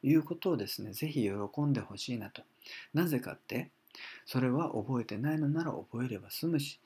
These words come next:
理解できてないのなら、「ここ理解できま-、てません」って僕たちに言えば済みますよね。強くできますから、そういうふうに、あの、していくと、あの、いいんじゃないかなと思いますね。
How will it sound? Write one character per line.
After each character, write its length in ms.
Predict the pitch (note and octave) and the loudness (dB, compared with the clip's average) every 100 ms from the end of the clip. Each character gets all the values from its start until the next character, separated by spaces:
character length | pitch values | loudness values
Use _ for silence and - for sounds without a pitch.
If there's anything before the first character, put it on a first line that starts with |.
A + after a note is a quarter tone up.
| - - | -20 -4
理 160 | B2+ - | -2 0
解 240 | G#2+ G2+ | -2 0
で 80 | C#3 | -2
き 100 | C#3+ | -2
て 140 | D#3+ | 2
な 100 | D#3+ | 4
い 60 | E3 | 4
の 160 | D#3+ | 4
な 80 | E3 | 2
ら、 320 | F3 C#3+ - - | 0 -2 -6 -8
「こ 120 | - | -4
こ 160 | G2 | -2
理 100 | G#2 | -2
解 220 | A2 G2+ G#2 | -4 -6 -6
で 100 | G#2 | -6
き 100 | B2 | -6
ま-、 140 | A#2+ - _ | -6 -10 _
て 100 | - | -8
ま 160 | G2+ A2+ | -4 -4
せ 120 | D3 G3 | -2 -2
ん」 60 | |
っ 20 | F#3+ | -2
て 60 | |
僕 220 | - D3 | -4 -6
た 140 | - C#3+ | -6 -6
ち 120 | - | -4
に 140 | F2+ | -6
言 140 | G2+ D3 | -2 0
え 20 | |
ば 220 | C#3 - | 0 -6
済 200 | - - | -10 -4
み 100 | G#2 | -2
ま 160 | A#2+ C#3 | 0 0
す 160 | C#3+ - | 0 -2
よ 100 | G#2 | -2
ね。 220 | C#3 C#3+ _ - - - - | -4 -4 _ -20 -20 -20 -4
強 200 | - A#2 | 2 2
く 140 | - F#2 | 2 -4
で 120 | F#2+ | -2
き 120 | A2+ | 2
ま 120 | C#3 | 2
す 120 | C#3+ | 2
か 120 | - G2+ | -2 -4
ら、 140 | - - - - | -6 -12 -18 -12
そ 200 | - E3 | -2 0
う 40 | D#3+ | 2
い 40 | |
う 20 | |
ふ 80 | F#3 | 0
う 60 | G3+ | -2
に、 220 | F#3 - | 0 -2
あ 60 | |
の、 220 | F2+ D2+ - | -4 -6 -6
し 100 | - | -4
て 120 | F2 | -6
い 60 | |
く 120 | E2+ - | -6 -6
と、 340 | G2 F2+ - | -4 -2 -4
あ 40 | F2 | -10
の、 160 | D2+ | -8
い 80 | E2+ | -8
い 20 | |
ん 60 | F2+ | -8
じ 80 | E2 | -8
ゃ 60 | |
な 140 | G2 A2 | -6 -6
い 60 | |
か 100 | - | -4
な 120 | A2+ | -4
と 240 | - - - - | -4 -8 -8 -10
思 160 | G2 | -6
い 40 | F2+ | -4
ま 100 | F#2+ | -4
す 160 | - | 0
ね。 240 | A#2+ C#3 | 4 2